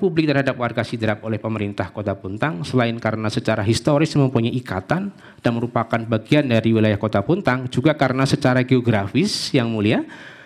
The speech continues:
berada sangat dekat dan berhimpitan langsung dengan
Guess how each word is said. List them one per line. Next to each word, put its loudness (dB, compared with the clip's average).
berada 2
sangat 0
dekat -2
dan 2
berhimpitan 2
langsung 0
dengan 2